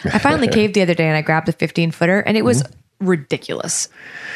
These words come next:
Speaker 1: I feel much more in control from a casting and from a, a, a fighting stance with a shorter rod.
Speaker 2: Yeah. It's, it's so much easier to fish with, and, and you have more, much more control on it. It's, it's less to carry also. It's, and it's better balanced according to the, to a person.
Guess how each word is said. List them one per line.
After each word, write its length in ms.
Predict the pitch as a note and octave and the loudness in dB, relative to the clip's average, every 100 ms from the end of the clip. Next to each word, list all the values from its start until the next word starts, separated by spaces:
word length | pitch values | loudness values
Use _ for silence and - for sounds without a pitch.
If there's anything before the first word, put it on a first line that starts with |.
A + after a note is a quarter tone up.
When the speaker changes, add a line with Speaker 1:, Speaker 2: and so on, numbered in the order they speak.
| - | -2
Speaker 1:
I 80 | F#3+ | 0
feel 200 | A#3+ A3 | 2 4
much 320 | G#3 G#3+ - | 2 0 0
more 480 | A3+ G#3 G3 F#3+ F#3 | 2 4 4 4 2
in 140 | F#3 | 0
control 800 | - F3+ - - F3+ F3+ F3 F3+ | 0 0 0 0 2 4 4 2
from 180 | - E3+ | 2 0
a 60 | |
casting 440 | E3 E3 E3+ - E3+ | 0 -2 -2 0 0
and 140 | E3 | 0
from 160 | - D#3 | 0 0
a, 100 | - | 0
a, 140 | - - - | -4 -4 -4
a 80 | E3 | -2
fighting 380 | D#3 D#3+ D#3 | 0 0 -2
stance 280 | D3+ D3+ D3 | -2 -2 -2
with 100 | - | -4
a 40 | D3 | -2
shorter 320 | D3 C#3+ C#3 | -2 -2 -2
rod. 380 | D3+ D3 - D3+ - | -4 -4 -6 -8 -2
Speaker 2:
Yeah. 240 | F#2 F2 - - - - - | 0 0 -4 -14 -14 -12 -4
It's, 220 | A2 - | -2 0
it's 120 | A#2 | 0
so 200 | - D3+ | 2 2
much 220 | C3+ A2 A2+ | 2 2 2
easier 220 | A2 E2 | 0 0
to 100 | - | -2
fish 260 | - F2+ D2 | -2 -2 -2
with, 180 | D2 - - | -6 -8 -10
and, 180 | - F#2 | -4 -2
and 180 | D#2+ F#2 | 0 0
you 80 | F2+ | 2
have 140 | F#2 | 2
more, 260 | F#2 G#2 - | 2 2 0
much 200 | G#2 - | -2 -4
more 80 | G2 | -6
control 400 | - E2 G2 F#2+ | -4 -2 0 2
on 80 | D2+ | 2
it. 40 | |
It's, 160 | D#2+ - | 0 -2
it's 280 | E2+ - - | -2 -4 -2
less 200 | A2+ - | -2 -2
to 120 | - | -6
carry 360 | - G#2 A2 F#2 | -4 0 2 0
also. 400 | D2 D2+ - C#2 | 0 -4 -6 -6
It's, 160 | D2+ D#2+ | -6 -4
and 100 | E2 | -2
it's 120 | D#2 | -4
better 260 | - G2+ E2 | -2 -2 -2
balanced 480 | F2 F#2+ G2+ D#2 | -2 0 0 -2
according 320 | C#2 E2 D#2+ D2+ | -6 -4 -4 -4
to 100 | D#2+ | -6
the, 180 | D2 C#2+ | -6 -6
to 160 | - | -10
a 60 | D2 | -6
person. 380 | F2+ G2+ - | -2 -2 -4